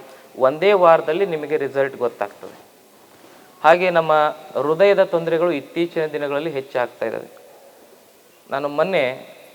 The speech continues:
ನಮ್ಮ ಆಶ್ರಮದ ಎದುರುಗಡೆ ಒಬ್ಬ ಮನುಷ್ಯ ಬಹಳ ಚೆನ್ನಾಗಿದ್ದ, ಆರೋಗ್ಯವಂತ, ಅವನಿಗೆ ಬಿ ಪಿ, ಶುಗರ್ ಏನಿರಲಿಲ್ಲ,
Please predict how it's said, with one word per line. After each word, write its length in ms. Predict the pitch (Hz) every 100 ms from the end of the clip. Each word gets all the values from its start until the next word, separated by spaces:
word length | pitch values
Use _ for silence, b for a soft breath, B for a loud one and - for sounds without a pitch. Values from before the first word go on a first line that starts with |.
| -
ನಮ್ಮ 160 | 139 143
ಆಶ್ರಮದ 400 | 147 - 175 151
ಎದುರುಗಡೆ 720 | 143 156 156 123 113 - - - -
ಒಬ್ಬ 160 | 135
ಮನುಷ್ಯ 220 | 151 151 -
ಬಹಳ 280 | 127 170 190
ಚೆನ್ನಾಗಿದ್ದ, 440 | 185 165 165 147
ಆರೋಗ್ಯವಂತ, 640 | 123 139 180 175 180 165 151
ಅವನಿಗೆ 200 | 135 120
ಬಿ 160 | 151
ಪಿ, 180 | 151 151
ಶುಗರ್ 320 | 147 147 143
ಏನಿರಲಿಲ್ಲ, 440 | 143 151 135 120